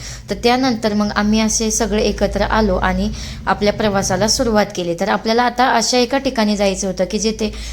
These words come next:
आपण बंधारा बांधू आणि त्या बंधाऱ्याचा यूज म्हणजे तिथल्या आसपासच्या लोकांना प्लस पशु, पक्षी, प्राणी यांना होईल. तर अशा प्रकारे मग कामाला सुरुवात झाली आणि आता बंधाऱ्याची जागा ठरली होती की बंधारा कुठे बांधायचा होता.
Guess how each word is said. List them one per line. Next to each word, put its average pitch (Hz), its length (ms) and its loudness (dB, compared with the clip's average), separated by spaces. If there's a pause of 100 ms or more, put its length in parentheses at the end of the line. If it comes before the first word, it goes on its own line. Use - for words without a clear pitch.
आपण 226 280 0
बंधारा 240 420 4
बांधू 247 340 2
आणि 208 260 0
त्या 240 100 4
बंधाऱ्याचा 233 640 2
यूज 254 360 2
म्हणजे 202 320 0 (340)
तिथल्या 240 400 2
आसपासच्या 214 720 0
लोकांना 208 520 2
प्लस 202 420 0 (440)
पशु, 220 400 0
पक्षी, 214 580 0
प्राणी 208 600 0
यांना 220 340 4
होईल. 220 360 0 (360)
तर 240 80 2
अशा 226 260 0
प्रकारे 262 340 0
मग 233 120 0
कामाला 214 460 2
सुरुवात 214 460 2
झाली 202 360 0 (400)
आणि 208 420 0 (260)
आता 208 200 0
बंधाऱ्याची 247 560 2
जागा 240 340 2 (420)
ठरली 285 260 0
होती 220 200 2
की 214 120 -2
बंधारा 202 360 0
कुठे 269 280 0
बांधायचा 185 420 0
होता. 180 180 0